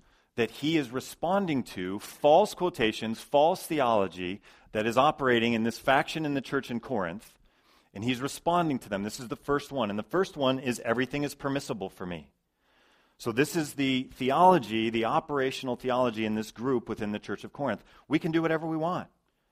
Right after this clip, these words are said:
Everything's permissible, because what's, all that really matters is the spiritual and the immaterial. But Paul responds to that, "No, not everything is beneficial."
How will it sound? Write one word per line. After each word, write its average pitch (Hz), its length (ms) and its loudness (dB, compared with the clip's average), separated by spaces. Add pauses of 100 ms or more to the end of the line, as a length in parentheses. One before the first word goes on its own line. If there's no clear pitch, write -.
(100)
Everything's 143 420 0
permissible, 107 640 -4 (240)
because 120 280 -2
what's, 120 220 -4 (140)
all 135 160 2
that 139 100 0
really 117 180 -2
matters 117 400 -2
is 101 180 -8
the 110 100 -16
spiritual 113 760 -8
and 101 200 -8
the 107 180 -4
immaterial. 104 640 -8 (1400)
But 117 140 -8
Paul 151 220 0
responds 143 380 0
to 131 80 -10
that, 127 300 0
"No, 107 560 -6 (920)
not 117 200 -6
everything 123 500 -4
is 101 140 -14
beneficial." 117 640 -6